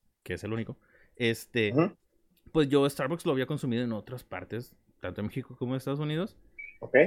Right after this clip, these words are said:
Speaker 1: Y pues yo ya sabía que el caramel macchiato lo podían hacer en frappé, aunque no estuviera ahí
Speaker 2: Ujú.
Speaker 1: en esa cosa. Y, y, y el vato me dice, "No, es que ese no se puede hacer en frappé." Y yo como, "Güey, me estás mintiendo, o sea,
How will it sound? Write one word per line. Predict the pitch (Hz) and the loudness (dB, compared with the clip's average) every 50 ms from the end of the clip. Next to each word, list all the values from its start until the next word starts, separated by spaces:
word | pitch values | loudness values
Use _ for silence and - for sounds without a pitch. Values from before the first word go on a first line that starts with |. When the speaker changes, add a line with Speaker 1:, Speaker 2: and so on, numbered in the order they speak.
| - - | 6 2
Speaker 1:
Y | 202 | -4
pues | - 170 147 131 | 2 2 4 4
yo | 123 113 113 | 4 2 4
ya | 113 120 120 117 113 117 | 4 6 6 6 6 4
sabía | 117 - 165 143 123 123 131 127 | 2 2 2 4 4 2 0 0
que | - | -2
el | 123 - | -6 -4
caramel | - 95 92 110 123 139 | -4 -4 -4 -2 -2 -2
macchiato | 160 180 175 - - 127 117 - 165 | -2 -2 -4 -4 -6 -6 -6 -4 -6
lo | 156 139 - | -6 -6 -6
podían | 107 98 95 98 101 | -6 -6 -6 -6 -6
hacer | 104 - - 110 104 | -8 -8 -8 -8 -8
en | 107 104 | -8 -10
frappé, | - - 98 92 - 104 95 - _ _ _ _ | -10 -10 -10 -8 -8 -8 -10 -10 _ _ _ _
aunque | - 98 95 - 95 | -12 -12 -8 -8 -8
no | 98 104 | -8 -8
estuviera | - - 123 117 110 110 107 | -8 -8 -6 -4 -4 -4 -4
ahí | 104 101 107 | -4 -2 2
Speaker 2:
Ujú. | 135 156 | 4 4
Speaker 1:
en | 190 196 | 4 2
esa | - - | -2 -14
cosa. | - 101 - _ _ _ - - - _ - - - - - - - _ _ - | -18 -18 -20 _ _ _ -20 -20 -20 _ -20 -16 -12 -10 -10 -10 -12 _ _ -4
Y, | 165 151 139 135 135 - _ _ _ _ _ _ _ _ - | 0 2 2 2 2 -2 _ _ _ _ _ _ _ _ -8
y, | 175 170 165 170 165 _ _ _ _ _ - | -6 -4 -4 -4 -6 _ _ _ _ _ -6
y | 156 147 | -2 0
el | 151 147 | 2 2
vato | 143 143 143 - 180 | 2 2 2 2 2
me | 170 170 | 2 2
dice, | 165 160 - 165 131 - _ | 2 2 0 -2 -4 -4 _
"No, | - 135 160 165 - | -4 -4 -4 -4 -4
es | 156 151 - | -6 -6 -6
que | - - 175 | -4 -4 -4
ese | 165 151 160 | -2 -2 -2
no | 156 156 | -4 -4
se | 147 - | -4 -6
puede | - - 151 139 | -6 -6 -4 -4
hacer | 156 151 | -2 -4
en | 151 143 | -4 -4
frappé." | 131 127 - - 147 156 - - | -6 -6 -6 -6 -8 -8 -10 -8
Y | - 110 | -4 -4
yo | 107 104 | -2 -2
como, | - 117 110 101 95 - _ _ _ _ _ _ _ _ _ _ _ _ _ _ _ _ _ _ _ _ _ _ _ _ _ _ - | 0 -2 -2 -2 -4 -8 _ _ _ _ _ _ _ _ _ _ _ _ _ _ _ _ _ _ _ _ _ _ _ _ _ _ 0
"Güey, | - 151 160 | 2 2 2
me | 147 | 2
estás | 139 - 160 160 | 0 -2 -2 0
mintiendo, | 196 220 214 - - 165 214 220 190 147 | 2 2 0 0 -2 -4 -2 -2 -2 -2
o | 127 | -2
sea, | - 143 135 131 127 120 117 110 101 101 98 | -2 -4 -4 -2 -2 -2 -4 -4 -6 -8 -12